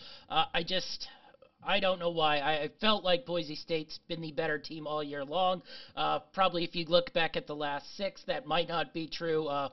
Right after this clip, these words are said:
back-to-back losses to Nevada, uh, wasn't great, but that was away.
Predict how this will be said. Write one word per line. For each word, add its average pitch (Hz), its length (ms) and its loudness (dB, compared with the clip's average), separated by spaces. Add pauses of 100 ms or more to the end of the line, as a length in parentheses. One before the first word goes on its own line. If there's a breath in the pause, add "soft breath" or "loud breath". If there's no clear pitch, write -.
(320 loud breath)
back-to-back 185 540 2
losses 160 480 -2
to 160 100 -8
Nevada, 156 580 4
uh, 139 260 -2
wasn't 160 320 -2
great, 165 320 -2
but 156 140 -6
that 165 180 -2
was 185 200 4
away. 175 500 6